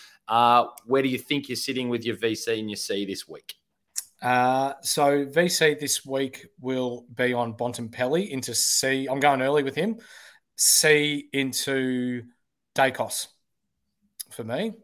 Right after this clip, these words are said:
Speaker 2: But trades-wise, I've got two trades left. Uh, I'm sitting not too bad with players. I've just, we're, as we know, we've been killed this year with injury and suspension. But with this week,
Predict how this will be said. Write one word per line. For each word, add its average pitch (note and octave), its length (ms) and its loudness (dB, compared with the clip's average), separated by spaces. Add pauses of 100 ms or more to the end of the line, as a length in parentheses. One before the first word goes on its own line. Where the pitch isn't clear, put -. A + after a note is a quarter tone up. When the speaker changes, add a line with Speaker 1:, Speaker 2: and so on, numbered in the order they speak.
(420)
Speaker 2:
But D3 260 6
trades-wise, D3 680 6
I've C#3 140 -2
got C#3 180 -2
two D3 220 -4
trades B2+ 380 -2
left. B2+ 500 -4 (880)
Uh, A#2 520 -2
I'm C3+ 220 0
sitting - 400 -4
not D3+ 180 0
too C#3+ 220 0
bad B2+ 320 4
with B2 180 -8
players. G3 640 -2 (460)
I've B2+ 140 -4
just, B2 260 -6
we're, D3 180 -2 (320)
as C3+ 180 0
we B2+ 80 -4
know, A#2+ 200 0
we've B2 100 -8
been B2 160 -2
killed A#2+ 280 -6
this A#2+ 180 -8
year B2 100 -2
with A#2+ 100 -10
injury B2+ 280 -6
and A2+ 80 -8
suspension. C3 560 -4
But C#3 180 -2
with C3+ 140 -4
this C#3 240 -2
week, C3 340 -2